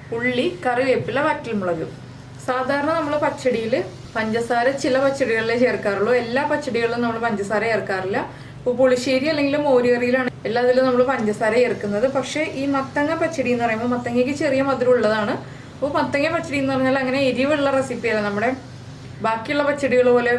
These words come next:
ഇപ്പോ പാവയ്ക്ക പച്ചടി അല്ലെങ്കിൽ വെള്ളരിക്ക പച്ചടി പോലെ എരിവുള്ള റെസിപ്പിയല്ല, ചെറിയ മധുരമുള്ള റെസിപ്പിയാണ്. നമ്മുടെ മത്തങ്ങയ്ക്ക് നല്ല മധുരമുള്ള മത്തങ്ങയാണെങ്കിൽ നമ്മൾ പഞ്ചസാര ചേർക്കേണ്ട, ഇല്ലെങ്കിൽ കുറച്ച് പഞ്ചസാര ചേർക്കുക. അപ്പൊ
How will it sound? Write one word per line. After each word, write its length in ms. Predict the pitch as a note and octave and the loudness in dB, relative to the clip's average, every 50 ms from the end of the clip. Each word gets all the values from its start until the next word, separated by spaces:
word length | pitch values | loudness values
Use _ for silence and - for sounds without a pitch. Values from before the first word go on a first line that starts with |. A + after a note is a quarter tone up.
| A#3+ | -2
ഇപ്പോ 180 | - - A#3+ B3 B3+ B3 B3 B3 - - - - - - - | -4 -2 2 4 4 4 4 0 -6 -14 -14 -14 -12 -6 -2
പാവയ്ക്ക 320 | A#3 A3 A3 G#3+ G#3+ A#3 A#3+ A#3 | 0 2 2 0 0 0 -2 -2
പച്ചടി 260 | A#3+ A#3+ - A#3+ A3 A3+ A3+ | -2 -4 -4 -2 -2 -2 -2
അല്ലെങ്കിൽ 240 | A3 G#3+ G#3+ G#3+ A3 A#3 | -2 -2 -4 -2 -2 -2
വെള്ളരിക്ക 320 | A#3 A3+ A3 G#3 G#3 A3+ A#3 A#3 | 0 0 0 0 0 0 -2 -2
പച്ചടി 240 | A3+ A3 B3 A#3+ A#3+ A#3 | 0 0 0 2 2 2
പോലെ 120 | A#3 A#3 B3+ B3 | 4 4 4 2
എരിവുള്ള 320 | A#3+ A#3 B3 C#4 C4 C4 B3+ A#3+ | 2 2 0 2 2 2 2 2
റെസിപ്പിയല്ല, 440 | A#3 A#3 B3 A#3+ - A3+ A3+ A3 C4 B3 - | 0 -2 -4 -6 -4 -4 -2 -2 -2 -2 0
ചെറിയ 240 | - C#4+ B3+ C4+ C#4 D#4 D#4+ D#4 | 0 0 2 2 0 0 0 0
മധുരമുള്ള 360 | C#4 B3 B3+ B3 B3+ B3+ A#3+ A#3 | 0 2 4 4 6 4 4 2
റെസിപ്പിയാണ്. 460 | A3+ A3 - G3+ - A3 G#3+ G#3+ B3+ F4 - - - - - - A#3 | 0 -4 -6 -8 -4 -2 -2 0 -2 -4 -6 -8 -14 -14 -10 -6 -4
നമ്മുടെ 200 | A#3 A#3+ C4+ D4 D#4 | 0 0 0 2 0
മത്തങ്ങയ്ക്ക് 440 | D4 - - C4 B3+ B3+ C4 C#4+ D#4 D#4+ | 0 0 0 0 0 0 0 0 0 -2
നല്ല 160 | D4+ C#4 C4+ C#4+ D4+ D#4 | 0 0 0 0 0 0
മധുരമുള്ള 300 | D4+ C4+ C4+ C4 C#4 C#4 C#4 | 0 0 0 -2 0 0 -2
മത്തങ്ങയാണെങ്കിൽ 520 | C4+ B3+ B3 B3 B3 B3 A#3+ A#3+ A#3 B3+ B3+ | 0 0 0 0 0 0 0 0 0 0 0
നമ്മൾ 160 | A#3+ A#3 B3 C4 | 2 0 0 0
പഞ്ചസാര 360 | B3+ A3+ G3+ G3+ G#3 A3 G#3+ A3+ B3 B3+ | 0 -2 -2 -4 -2 -2 -2 0 2 2
ചേർക്കേണ്ട, 400 | A#3+ G#3 G3 - - G3 G3 B3 E4 G4 - - - - - - - - - G#3+ | 2 2 0 -2 -4 -4 -2 -2 -4 -4 -8 -12 -16 -16 -18 -16 -16 -12 -8 -4
ഇല്ലെങ്കിൽ 360 | A#3 B3 C4+ C#4+ C#4 D4 D#4 G4 - - - - | 0 2 2 2 2 0 0 -2 -2 -4 -4 -4
കുറച്ച് 260 | B3 A#3+ A#3 A#3 - C4+ C4+ | -4 -4 -2 -2 -2 0 0
പഞ്ചസാര 400 | B3+ A3+ G3+ G3+ G3+ - G#3+ G#3 A#3 B3 | 0 0 0 0 0 0 0 2 4 4
ചേർക്കുക. 260 | A3+ G3 - - A#3+ A#3+ | 2 2 0 0 -2 0
അപ്പൊ 100 | A#3+ B3 | 0 2